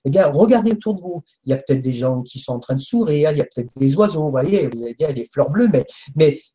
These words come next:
euh, essayez de remarquer le maximum de choses positives dans la journée. Après, quand vous êtes au travail ou à l'école, il n'y a pas que des galères.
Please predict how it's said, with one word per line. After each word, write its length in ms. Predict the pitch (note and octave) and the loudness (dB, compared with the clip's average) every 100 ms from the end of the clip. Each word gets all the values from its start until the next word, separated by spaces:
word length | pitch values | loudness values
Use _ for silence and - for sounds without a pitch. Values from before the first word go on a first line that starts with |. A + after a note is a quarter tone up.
| - | -6
euh, 80 | E3+ - _ | -6 -6 _
essayez 460 | - G#3 A3 G3+ C4+ | 2 2 4 4 4
de 100 | D#3+ | 2
remarquer 560 | D3 G3+ A3 - B3 | 2 2 2 -2 -4
le 160 | B3 C3 | -4 -2
maximum 760 | C3+ C4+ C#4+ - A3+ A#3 B3 D3+ | -2 -2 -4 -4 0 0 0 -2
de 180 | C3+ C3+ | -6 -6
choses 340 | - - G#3+ A3+ _ _ | -10 -4 -4 -4 _ _
positives 480 | B3+ A3 A3 A#3+ G#3+ | 0 0 -2 -2 -2
dans 80 | |
la 100 | F3+ | -2
journée. 380 | D#3 D#3+ C3+ G#2+ _ _ _ _ _ - | -6 -8 -8 -10 _ _ _ _ _ -6
Après, 400 | D#3 - C4 C4+ | -6 2 4 4
quand 120 | F#3+ | 2
vous 160 | D3+ | 2
êtes 140 | D#3 C#3+ | 0 0
au 60 | |
travail 340 | C#3+ D3+ E3+ D3+ | -4 -2 0 0
ou 80 | C3 | 0
à 40 | |
l'école, 280 | C3+ C#3 A#3+ | 0 2 2
il 60 | |
n'y 40 | D#3 | 2
a 60 | |
pas 160 | C3 G3 | 0 -2
que 160 | F#3+ D3 | -4 -6
des 180 | C3+ | -4
galères. 400 | C3+ F3 B3 A3 | -2 0 0 -2